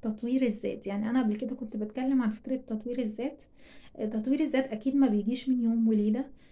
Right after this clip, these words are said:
التطوير الذاتي بيجي من، يعني فكرة التراكم، فكرة ان ال-، العادات اللي احنا بنعملها،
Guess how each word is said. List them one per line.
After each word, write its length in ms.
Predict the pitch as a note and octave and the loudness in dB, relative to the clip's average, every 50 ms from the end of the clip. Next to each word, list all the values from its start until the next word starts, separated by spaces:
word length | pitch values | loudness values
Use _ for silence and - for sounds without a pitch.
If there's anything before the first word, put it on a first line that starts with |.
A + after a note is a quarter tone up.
| - - - - - | -20 -20 -20 -20 -12
التطوير 360 | - - A3+ A3 - C4+ D4+ | -4 -4 -4 2 4 4 4
الذاتي 340 | D#4 - B3 B3+ - - A#3 | 6 4 2 0 0 0 0
بيجي 500 | G#3 G#3+ A#3 B3 B3+ C4+ C#4 C4 - - - | 2 2 2 4 4 4 4 2 0 -4 -6
من، 680 | A3+ A3 G#3+ - G#3 G3+ G#3+ A3 A3 G#3+ G#3 G#3+ G#3+ - - | -6 -6 -4 -4 -2 -2 0 0 0 0 0 0 -2 -2 -4
يعني 340 | A#3 A3+ A3 A3 G#3+ A3 G#3+ | -6 -2 2 4 4 4 4
فكرة 420 | - C#4 C#4 - - D4 C#4+ C4 | 2 0 -2 0 -2 -2 -2 -2
التراكم، 480 | A#3 - - G#3+ G#3 G#3 G#3 G#3+ G#3+ G#3 | -4 -2 0 2 2 2 2 4 2 2
فكرة 380 | - C4+ - C4+ C#4 C4+ C4+ | 2 0 -2 -2 -2 0 2
ان 160 | C4 A3 G#3+ | 4 6 6
ال-، 360 | G#3+ G#3 G#3 G3+ G#3 G3+ G3+ F#3+ | 6 6 2 -4 -4 -6 -6 -8
العادات 520 | G3 F#3+ G3 G#3 G3+ A3+ A#3 A#3 A3 G#3+ | -8 -4 -2 -2 0 2 0 0 0 -2
اللي 100 | G3+ G#3+ | -2 -2
احنا 160 | G#3+ B3+ C4 | 0 2 4
بنعملها، 600 | A#3 G#3+ G#3+ F#3+ G3 G#3 A3+ B3 B3 B3+ C#4+ C#4 | 6 6 4 6 4 2 2 2 -2 -4 -4 -6